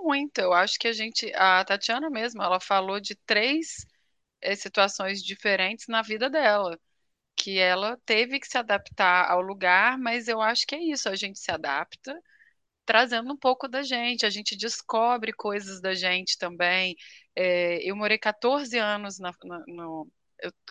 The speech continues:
eu, o povo que ouve aqui não vai aguentar mais ouvir falar isso. Eu morei quatorze anos em Londres e tô há seis aqui na, na Espanha. Então, eh, eu descobri uma coisa vindo pra cá. Eu chego no trabalho,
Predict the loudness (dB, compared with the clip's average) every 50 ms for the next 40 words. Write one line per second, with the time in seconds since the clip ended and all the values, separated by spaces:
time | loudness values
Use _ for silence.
0 | -12 -10 -8 -8 -8 -2 -2 -2 -2 -2 _ -2 0 0 0 0 -4 -6 -6 -8
1 | -10 -8 -6 -2 -2 -2 -2 -4 -6 -8 -6 -6 -6 -6 -2 2 4 4 4 4
2 | 4 4 4 4 2 -2 -6 -10 -8 -8 -6 -4 -6 -6 -6 -10 -16 -16 -16 -14
3 | -14 -14 -16 -18 -10 _ 2 4 4 4 4 4 4 6 6 8 8 10 8 8
4 | 8 6 6 6 6 4 4 4 4 2 2 -2 -4 -4 -2 0 2 4 4 4
5 | 2 2 0 -2 -2 -2 -6 -10 -6 _ 4 4 4 4 2 2 2 2 2 2
6 | 0 -2 -4 -4 -6 -6 -4 -4 -2 -2 -2 -2 -2 -2 -2 -4 -4 -2 -2 -2
7 | -2 -4 -8 _ _ _ _ _ _ _ _ _ _ _ _ _ -10 -10 -10 -6
8 | 2 4 6 6 6 4 2 0 -2 -2 -4 -8 -12 _ _ _ _ _ _ _
9 | 0 0 2 2 2 2 2 2 2 2 2 0 -4 -6 -6 -6 -6 -6 -6 -4
10 | -6 0 2 2 2 2 0 -4 -4 -4 -4 -4 -4 -4 -4 0 0 0 0 0
11 | 0 -2 -2 -2 -4 -2 0 2 4 4 4 2 0 -4 -6 -4 -2 -2 0 4
12 | 4 6 6 6 4 2 -2 -6 -10 -12